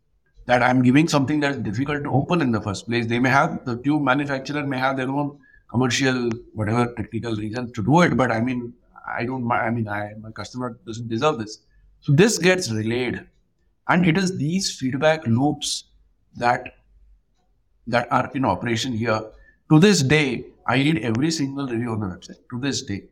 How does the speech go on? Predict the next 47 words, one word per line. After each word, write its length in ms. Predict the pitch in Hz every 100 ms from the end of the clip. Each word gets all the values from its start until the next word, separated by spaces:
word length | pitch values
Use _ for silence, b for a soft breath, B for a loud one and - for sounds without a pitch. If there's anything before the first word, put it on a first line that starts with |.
| -
there 120 | 123
is 100 | 135
not 180 | 135 160
a 100 | 156
single 320 | 143 143 151
review 180 | 147 151
from 100 | 120
yesterday 300 | 110 131 131
that 120 | 123
is 60 |
unread 340 | 120 104 110 113
in 100 | 107
my 260 | 98 98 92 110
inbox. 440 | 101 95 - - _ _ _ _ _ _ -
It's 200 | 107 120
a 140 | 156 107
religion 560 | 117 123 151 147 160 151
for 160 | 135
me 100 | 127 131
to 160 | 131 - _ _ _ _ _ _ _ _ -
see. 400 | - 139 185 - b b -
It's 140 | 113
a 80 | 131
religion 440 | 113 127 120 151
for 180 | 139 135
me 80 | 143
to 60 |
make 300 | 131 113 117
sure 340 | - 139 135 139
that 220 | 139 113
one 220 | 95 113
stars 340 | 117 - 127 127
and 140 | 120
two 140 | 120 117
stars 400 | - 117 117 127
are 120 | 117
responded 600 | 98 - 117 120 123 120
to, 60 | 123
escalated, 600 | 104 - 117 113 107 117
or 100 | 113
solved. 440 | - - 107 302 - b b _ _
Sometimes 440 | - 143 139 170 165
customers 440 | 151 - 151 143
leave 140 | 139
a 60 | 147
five-star 420 | 143 110 110 135
review 300 | 131 135 135